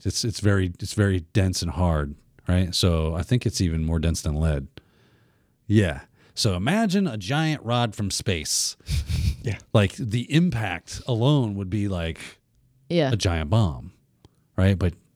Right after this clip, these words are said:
Speaker 1: there's no rocket, there's no heat, there's no whatever, right? It just comes down. That's, this is the idea
Speaker 3: Huh.
Speaker 1: that these, that these rods, uh, so if they're hacking <laughs> those satellites,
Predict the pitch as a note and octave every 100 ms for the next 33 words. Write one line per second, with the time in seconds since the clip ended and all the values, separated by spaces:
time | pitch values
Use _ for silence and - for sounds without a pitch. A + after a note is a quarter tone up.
0 | - - D#2+ D#2+ D2 B2 C3 A#2+ A#2 F2+
1 | F2 D#2 B2 A#2+ F2+ F#2+ F#2 A2+ C3 F2
2 | G2 A2 F#2+ F#2 - F#2 E2+ E2+ D#2+ F2+
3 | F2 - E2 D#2+ C#2+ C#2 C#2+ C#2 - _
4 | _ _ - - A3+ B3+ A#2 - F2 D#2
5 | - - D#2 - D2 D#2 D2+ C#2+ - D#2
6 | - - - - G#2+ E2+ G#2 F#2 D#2+ G#2
7 | A#2 A2 G#2+ G2+ - _ _ _ - G2
8 | A#2+ A#2+ C3+ A#2 - A2 B2+ A2 F2 E2+
9 | E2+ -